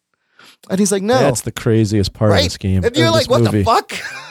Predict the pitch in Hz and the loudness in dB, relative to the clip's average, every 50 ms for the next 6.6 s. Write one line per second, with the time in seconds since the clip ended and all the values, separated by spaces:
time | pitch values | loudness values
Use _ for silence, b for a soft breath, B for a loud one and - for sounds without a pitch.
0 | - - 698 - _ b b b b b b - 120 113 95 131 135 127 123 135 | -20 -20 -20 -20 _ b b b b b b -4 -4 -2 0 2 2 2 2 2
1 | 143 135 120 127 139 165 139 143 139 131 - 135 151 151 143 135 123 - - - | 2 0 2 2 0 2 2 2 2 0 0 2 2 2 4 2 2 0 0 -2
2 | 160 156 - - - 135 120 110 110 107 95 95 - - 104 - - 139 131 127 | -2 -2 -4 -2 0 2 2 4 2 2 0 -2 -6 -10 -10 -6 -2 0 0 0
3 | 117 - 120 110 98 101 107 107 113 117 117 113 110 104 98 - - 107 110 - | 0 0 0 0 0 0 0 0 0 2 2 2 2 2 0 -2 -4 -6 -6 -4
4 | 104 95 90 90 - - - - 117 107 87 82 147 143 170 175 185 196 180 175 | -4 -4 -4 -4 -4 -6 -6 -2 0 0 0 0 -2 -2 0 0 2 2 2 2
5 | 170 170 190 175 180 160 - - 165 208 277 320 311 269 175 135 123 104 104 104 | 2 0 0 0 0 -2 -2 -4 -4 -2 -2 0 2 2 2 2 0 0 2 0
6 | 113 - - 123 92 85 85 92 95 87 82 85 | 0 2 2 0 0 0 0 2 0 0 -2 -4